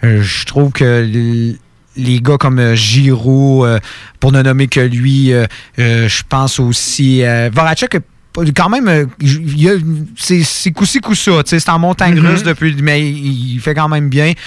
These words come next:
Speaker 1: Couturier, il y a des, aussi, normalement, il, il devrait avoir des meilleures performances que ça. Il y a des soirées, euh, où il est pas mal absent, il offre des contre-performances, mais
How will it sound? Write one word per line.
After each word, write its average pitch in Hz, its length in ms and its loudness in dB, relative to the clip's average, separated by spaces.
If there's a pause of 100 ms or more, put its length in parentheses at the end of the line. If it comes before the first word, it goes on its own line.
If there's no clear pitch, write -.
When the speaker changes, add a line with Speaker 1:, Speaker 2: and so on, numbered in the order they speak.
(100)
Speaker 1:
Couturier, 185 380 0
il 214 60 2
y 190 60 4
a 170 40 0
des, 156 140 -2 (340)
aussi, 190 400 2
normalement, 170 580 0
il, 143 140 -2 (380)
il 135 80 0
devrait 139 240 2
avoir 156 340 2
des 143 120 0
meilleures 151 260 0
performances 147 500 -2
que 135 140 0
ça. 151 280 2
Il 147 40 2
y 143 40 2
a 139 40 2
des 127 140 2
soirées, 139 680 2
euh, 127 180 2 (320)
où 131 60 2
il 131 120 2
est 131 60 0
pas 143 160 0
mal 147 180 2
absent, 147 540 0
il 131 260 2
offre 127 100 -2
des 127 120 0
contre-performances, 135 1120 -2
mais 117 260 2